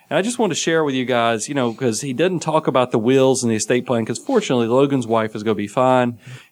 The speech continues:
and we got, you know, good things in their future.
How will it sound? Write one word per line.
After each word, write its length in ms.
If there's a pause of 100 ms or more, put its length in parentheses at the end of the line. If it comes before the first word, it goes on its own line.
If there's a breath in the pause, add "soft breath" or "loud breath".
and 240
we 140
got, 260
you 160
know, 180 (320)
good 260
things 340
in 100
their 140
future. 580